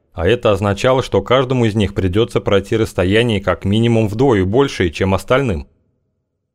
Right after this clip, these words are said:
Прочие члены ватаги дополнительными обязанностями не обременялись, и обычных с лихвой хватало. Уже несколько часов спустя,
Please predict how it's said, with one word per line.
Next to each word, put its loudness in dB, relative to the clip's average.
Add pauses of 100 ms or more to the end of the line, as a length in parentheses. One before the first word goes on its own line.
(100)
Прочие 0
члены 0
ватаги 0
дополнительными 0
обязанностями 0
не 2
обременялись, 0 (340)
и 0
обычных 0
с -10
лихвой 0
хватало. -2 (1700)
Уже 0
несколько 0
часов -2
спустя, -2